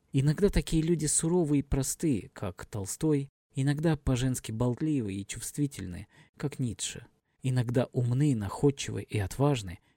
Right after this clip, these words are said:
как Шоу. Они всегда возбуждают интерес и нередко находят последователей. Но всегда и всюду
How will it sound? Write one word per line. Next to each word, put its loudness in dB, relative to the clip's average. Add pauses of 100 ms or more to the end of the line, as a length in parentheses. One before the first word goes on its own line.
как -4
Шоу. -2 (640)
Они 2
всегда 6
возбуждают 2
интерес 0 (220)
и 2
нередко 2
находят -4
последователей. -6 (640)
Но 2
всегда 4
и 4
всюду 0